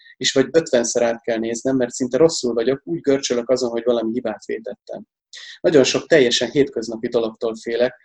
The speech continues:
hogy nem fog menni, például kerékpározás. De van, hogy csak elmenni egy konditerembe is szorongással tölt el, vagy ha kiküldenek valamit venni a főnökömnek, hát ha lehagyok valamit, a-,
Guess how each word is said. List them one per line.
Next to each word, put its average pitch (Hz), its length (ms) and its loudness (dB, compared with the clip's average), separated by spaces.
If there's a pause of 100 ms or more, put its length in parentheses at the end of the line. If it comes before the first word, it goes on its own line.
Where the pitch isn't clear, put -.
(160)
hogy 123 120 -2
nem 120 160 2
fog 117 200 -6
menni, 110 300 -4
például 120 440 -2
kerékpározás. 113 1040 -4 (280)
De 135 120 4
van, 170 160 6
hogy 143 140 0
csak 139 260 0
elmenni 131 360 8
egy 120 120 -2
konditerembe 117 600 2
is 117 100 -2
szorongással 113 680 -4
tölt 113 300 -4
el, 143 140 4
vagy 123 200 0
ha 127 80 -4
kiküldenek 123 720 0
valamit 120 360 -4 (120)
venni 131 300 2
a 117 40 0
főnökömnek, 120 720 0
hát 135 200 2
ha 123 80 2
lehagyok 120 400 2
valamit, 123 320 -2
a-, 127 120 -6